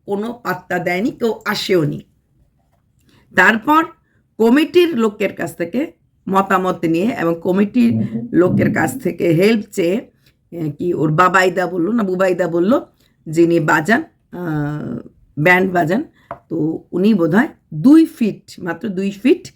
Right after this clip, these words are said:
ইনস্ট্রুমেন্টটা একটু সরিয়ে নিজের ইনস্ট্রুমেন্টটা রাখার একটা ব্যব-, ব্যবস্থা করেছিল। কারণ যেখানে ওদের, আহ, প্রোগ্রামটার আয়োজন করা হচ্ছে সেটা নাকি বেশ লম্বা,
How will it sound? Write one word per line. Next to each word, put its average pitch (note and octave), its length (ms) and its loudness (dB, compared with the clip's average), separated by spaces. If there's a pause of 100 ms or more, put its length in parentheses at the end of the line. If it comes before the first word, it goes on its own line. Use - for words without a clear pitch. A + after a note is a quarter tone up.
(460)
ইনস্ট্রুমেন্টটা F3+ 500 -2
একটু G3+ 140 -4
সরিয়ে G#3 500 2 (320)
নিজের G#3+ 360 2
ইনস্ট্রুমেন্টটা F3 520 -4
রাখার D#3+ 320 0
একটা - 640 -14
ব্যব-, - 500 -2 (360)
ব্যবস্থা E3+ 380 -2
করেছিল। G3 440 0 (360)
কারণ C#4 320 2 (920)
যেখানে A#3+ 460 0
ওদের, A#3 160 -2
আহ, E3 420 -2 (360)
প্রোগ্রামটার A3 480 0
আয়োজন A3+ 440 2
করা F3 180 -2
হচ্ছে D#3 240 -4
সেটা G3 160 -6
নাকি G3 340 -6 (360)
বেশ B3 640 0
লম্বা, F3+ 720 -2